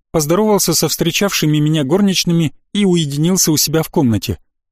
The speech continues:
Следующие пять часов были бездарно потрачены на безуспешные попытки составления делового письма и созерцания формулы последнего разбираемого мною заклятия.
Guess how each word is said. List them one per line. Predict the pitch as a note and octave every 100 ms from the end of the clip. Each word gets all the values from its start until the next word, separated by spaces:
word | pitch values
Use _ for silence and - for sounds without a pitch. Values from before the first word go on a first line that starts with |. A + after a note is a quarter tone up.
| _
Следующие | - C3+ F3+ G3+ G3+ E3 F#3 F#3
пять | F#3 F3
часов | - - - D#3+ - - _ _
были | F3 A#3+ G#3+
бездарно | E3 D#3+ B2+ F3 F#3 E3
потрачены | D#3+ F3 F#3 - F3
на | E3 D#3
безуспешные | D3 E3 - G3 - E3
попытки | D3 D3+ G#3 - F3
составления | - E3 D#3 D3 F#3 E3+ D3
делового | D3 D#3+ E3 D3+
письма | C3 D3+ - A3+ G#3+ _ _
и | A#3
созерцания | A3 G3+ E3 E3 - G3+ F3+ D3+
формулы | - A#3 G#3 F#3
последнего | - D#3 - F3 G3 E3+ D#3
разбираемого | C#3 C3+ E3 F#3 E3+ D3+
мною | D3 D3+ E3+
заклятия. | D3 F3 E3+ C3 - G#2